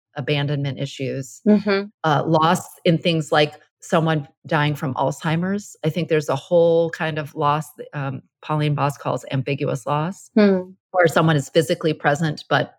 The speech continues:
Speaker 1: you know, sort of, like, mentally different.
Speaker 2: Yeah.
Speaker 1: So I think it's important for us to think about the ways in which, and that's part of the conversations I'm trying to have more and more, is what does constitute loss?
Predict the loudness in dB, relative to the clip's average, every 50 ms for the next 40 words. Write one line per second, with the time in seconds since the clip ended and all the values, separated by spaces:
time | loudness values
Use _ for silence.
0 | _ _ _ -4 -2 0 0 0 0 2 0 2 2 0 0 0 0 -2 0 -2
1 | -2 -4 -2 -2 -2 -2 -4 -6 -10 _ _ -2 -2 -2 -2 -2 0 4 6 8
2 | 8 8 6 4 0 -4 _ _ _ _ 0 2 4 4 4 4 2 2 2 2
3 | 0 -2 -2 -2 0 0 0 0 0 -2 -4 0 0 2 2 0 -2 -6 -14 -8
4 | -4 -2 0 0 0 0 -2 -4 -8 _ _ -6 -4 -4 -2 -2 -2 0 2 2
5 | 2 4 2 2 0 -2 _ -2 0 2 2 2 4 2 2 0 -2 -4 -2 -2
6 | -2 -2 -4 -4 -4 -2 0 0 0 -2 -4 -6 -4 -4 -4 -4 -6 -6 -6 -6
7 | -6 -6 -6 -4 -6 -6 -6 -8 -14 -14 -12 -12 -12 -12 -12 -12 -10 -10 -8 -6
8 | -6 -6 -8 -8 -12 -16 -18 -18 -16 -14 -12 -12 -10 -8 -8 -10 -10 -12 _ _
9 | _ _ _ _ _ _ _ _ _ -2 2 2 2 2 0 -6 _ _ _ 2
10 | 4 4 4 2 -2 -4 -2 0 -2 -2 -4 -8 -16 -20 -12 -8 -8 -8 -4 0
11 | 2 2 2 2 0 -2 -4 -8 -16